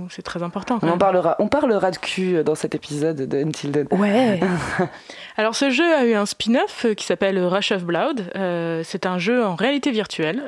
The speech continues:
Speaker 1: Euh, ça n'a pas du tout marché parce que c'est un rail shooter, c'est-à-dire un jeu dans lequel on est dans un wagon et qu'on essaye de tirer, euh, on essaye de tirer sur des personnages qui passent, euh, à côté, mais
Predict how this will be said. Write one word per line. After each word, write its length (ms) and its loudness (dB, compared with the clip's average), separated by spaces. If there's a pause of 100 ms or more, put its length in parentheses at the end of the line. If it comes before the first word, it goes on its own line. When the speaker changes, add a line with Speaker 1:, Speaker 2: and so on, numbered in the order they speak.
Speaker 1:
Euh, 260 -4
ça 160 -4
n'a 80 -2
pas 160 0
du 80 -4
tout 140 -2
marché 320 0
parce 180 -6
que 80 -4
c'est 240 -6
un 180 -2
rail 280 0
shooter, 400 0
c'est-à-dire 320 -2
un 160 -2
jeu 140 0
dans 100 0
lequel 180 -2
on 80 -2
est 60 -2
dans 180 -2
un 100 2
wagon 380 0 (360)
et 40 0
qu'on 140 0
essaye 260 0
de 140 0
tirer, 600 2
euh, 280 -2 (500)
on 80 0
essaye 200 0
de 60 2
tirer 280 0
sur 140 0
des 360 2 (320)
personnages 460 2
qui 100 -2
passent, 340 0
euh, 400 2
à 100 0
côté, 340 0 (120)
mais 460 0